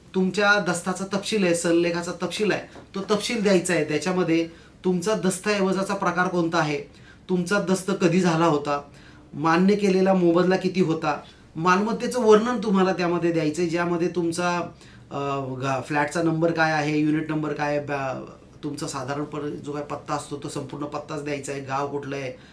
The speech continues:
प्रभाग क्षेत्र कोणतं आहे, सर्व्हे नंबर कुठला आहे, सीटीएस नंबर किंवा आ-, आट असेल तर आटचा नंबर काय आहे. त्यानंतर मग मालमत्तेचे क्षेत्र, जर तुमचा फ्लॅट असेल तर कार्पेट एरिया किती आहे, चटई क्षेत्र किती आहे, बांधीव,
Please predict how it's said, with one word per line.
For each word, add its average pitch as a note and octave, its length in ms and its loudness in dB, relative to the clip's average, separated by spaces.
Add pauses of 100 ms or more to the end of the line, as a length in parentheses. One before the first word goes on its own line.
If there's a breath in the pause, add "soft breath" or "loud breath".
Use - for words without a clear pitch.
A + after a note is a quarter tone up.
(160 loud breath)
प्रभाग C#3+ 260 -4
क्षेत्र C#3+ 360 -6
कोणतं C#3+ 360 -4
आहे, B2 260 -6 (560 loud breath)
सर्व्हे C#3 220 0
नंबर C#3 300 0
कुठला C#3 300 -6
आहे, C3+ 180 -6
सीटीएस C#3 460 -6
नंबर C3+ 280 -8
किंवा C3+ 360 -8
आ-, C3+ 340 -4 (560)
आट C3+ 240 -6
असेल C#3+ 360 -4
तर C#3+ 60 -4
आटचा C3+ 600 -6 (460 loud breath)
नंबर C#3 360 -4
काय C#3+ 200 0
आहे. B2 200 -4 (500 loud breath)
त्यानंतर G#3 400 0
मग A3 160 -2
मालमत्तेचे G3+ 640 2
क्षेत्र, E3+ 440 2
जर E3+ 100 0
तुमचा E3+ 320 -2
फ्लॅट E3 340 0
असेल E3+ 300 0
तर E3+ 80 -2
कार्पेट E3+ 400 -2
एरिया F3 200 2
किती E3 260 -2
आहे, D3 280 0
चटई - 500 -2
क्षेत्र E3+ 300 0
किती E3 240 -2
आहे, D3+ 240 2
बांधीव, D3+ 420 6